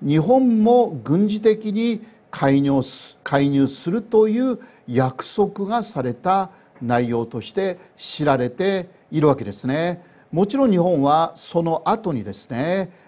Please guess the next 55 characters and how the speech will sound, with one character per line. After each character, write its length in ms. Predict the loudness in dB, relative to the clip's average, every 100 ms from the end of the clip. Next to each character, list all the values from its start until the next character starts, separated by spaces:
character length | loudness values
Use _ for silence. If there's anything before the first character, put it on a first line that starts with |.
| -6
え 140 | -2
ー、 80 | 0
日 80 | 2
本 260 | 2 0 0
が 240 | 0 0 -2
独 440 | -4 -4 -6 -6
自 220 | -4 -4
で、 360 | 2 4 4 0 -8 _ -8
え 60 | -8
ー、 160 | -2
声 180 | 0 0
明 200 | 0 0
を 40 |
発 200 | -2 -4 -2
表 140 | -4
し 100 | -2
ま 80 | -6
し 60 | -4
た 100 | -6
け 80 |
れ 80 | -6
ど 80 | -4
も、 340 | 0 0 0 -8 _ -20 -14
中 240 | -2 2
国 140 | 2
台 260 | 2 0 2
湾 220 | 4 2
問 160 | 0 -2
題 200 | -4 -4
の 280 | 0 0 -2 -20 _
平 260 | 2 4 6
和 200 | 4 2
的 400 | -2 -4 -2 -4
解 340 | -4 -2 -2
決 360 | -2 -4 -2 0
を 200 | 0 0
促 380 | 0 0 0 -4
す 240 | -6 -16 _ _ _
と 160 | 0 2
い 100 | 6
う、 220 | 4 2 -4 -20 _
平 300 | 2 4 6
和 180 | 4 2
的 360 | 0 -4 -2 -2
と 120 | 0
い 60 |
う 40 | 0
言 260 | -2 -2
葉 160 | 0 2
を 320 | 4 2 0 -6 -20 -2
別 460 | 2 2 2 -4
の 220 | 2 2
宣 320 | 0 -6 -4 -2
言 280 | -2 -4
で 320 | 0 2 2